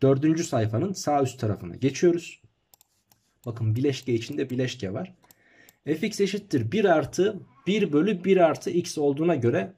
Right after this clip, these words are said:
f, f, f bir kaçtır? Şimdi önce nereyi yapacağız? Önce şu içeriği yapacağız. Şöyle bir kademe daha yaklaştırayım ben size. Daha net görünsün. Önce içerideki F bir'i bulacağız. F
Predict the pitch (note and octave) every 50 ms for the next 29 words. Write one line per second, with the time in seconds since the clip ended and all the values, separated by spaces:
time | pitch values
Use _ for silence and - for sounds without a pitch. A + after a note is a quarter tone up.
0 | _ _ - F3 F#3+ F#3 - - - E3+ E3 E3 - - D#3+ D#3 D3+ D#3 - -
1 | - F3+ G3+ F#3 - - C3+ A#2+ - - - A2+ - - - E3+ D#3 A#2+ F#2 -
2 | - - _ _ _ _ _ _ _ _ _ _ _ F3+ G3 G#3 G#3 F#3 F#3+ F3+
3 | G3 G#3 G#3 F#3+ E3 D3 C3+ C3 C3 C3 - G#3 A3 G#3+ - - _ _ - C#3+
4 | C3+ C3+ F#3+ G#3 - - - B2+ - - C3+ C3+ C3 A#2 G#2 F#2+ F2 F2 F2 F2+
5 | E2+ - - B2 A#2+ - - - G3+ - E3+ E3+ D#3+ C#3+ C#3 C3+ B2+ C3+ C3 B2
6 | A#2 A2 G#2+ - A2 F#2+ - - - F#2+ F#2 F#2 F2+ F2+ F2+ F2 - - - -
7 | - C3 C3 C3 C3 A2+ G#2 G#2+ - - G#2 F#2 F2+ F2+ F2 - - G#3 G#3 -
8 | _ _ - - - _ _ _ - F#3+ G#3+ G#3 F#3+ E3 G3+ G#3 - E3+ - -
9 | F#3+ F3+ F3 F3+ F3+ F3+ G#3+ F3+ F3 E3+ E3+ - F3+ F3+ F#3 E3+ D3 A#2+ G#2+ G2
10 | F#2+ F#2 F2 - - - - F#3 G3